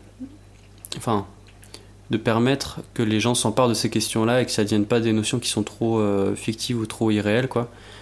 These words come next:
Donc de pouvoir mettre des ordres de grandeur et de, d'expliquer, de sensibiliser, de vulgariser. Et après, euh, le troisième axe, ça va être plutôt un axe, euh, bureau d'études, où là, en fait, euh, on... je pense que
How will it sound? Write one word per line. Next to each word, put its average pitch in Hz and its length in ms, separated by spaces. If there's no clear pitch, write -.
Donc 107 160
de 104 80
pouvoir 104 300
mettre 107 200
des 107 200
ordres 104 140
de 110 40
grandeur 110 520
et 107 40
de, 101 460
d'expliquer, 120 640
de 113 100
sensibiliser, 107 580
de 120 60
vulgariser. 104 460
Et 110 200
après, 135 720
euh, 113 680
le 110 560
troisième 120 520
axe, 139 200
ça - 200
va 110 80
être 104 100
plutôt - 240
un 117 100
axe, 113 280
euh, 104 520
bureau 120 240
d'études, 113 460
où 117 100
là, 110 140
en 123 100
fait, 123 260
euh, 107 160
on... 110 760
je - 100
pense - 140
que 113 300